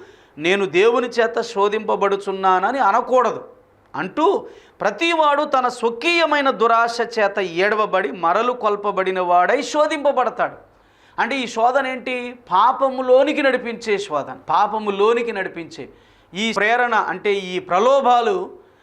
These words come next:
మనిషిని పాపములోనికి నడిపిస్తాయి. ఈ పాపములోనికి నడిపించే శోధన ఎలా కలుగుతుంది అని అంటే, ఇక్కడ మాట్లాడుతున్నాడు,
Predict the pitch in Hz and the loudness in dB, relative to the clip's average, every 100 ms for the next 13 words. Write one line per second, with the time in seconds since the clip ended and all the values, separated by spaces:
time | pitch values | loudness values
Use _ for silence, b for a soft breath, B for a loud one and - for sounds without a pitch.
0 | b - 185 262 269 254 - 196 269 285 | b -6 -4 -4 -6 -8 -2 0 2 0
1 | 285 277 262 254 254 262 240 226 277 262 | -4 0 0 0 -6 -6 -2 0 0 -4
2 | - - 147 - b b b b 226 247 | -6 -8 -10 -12 b b b b -4 0
3 | 170 175 269 311 311 320 311 294 302 294 | 2 2 4 2 2 2 0 0 0 0
4 | 294 269 302 262 277 285 285 294 233 208 | -8 -6 -6 -2 2 4 4 2 2 -2
5 | B B B - 170 247 311 302 302 285 | B B B -2 2 2 2 0 0 -2
6 | 285 285 269 277 262 - 220 220 226 214 | -8 -6 -4 -4 -4 -2 0 0 0 0
7 | 196 214 208 254 220 226 240 240 226 226 | 2 -2 0 -2 2 0 2 0 0 -2
8 | 208 190 | -2 -2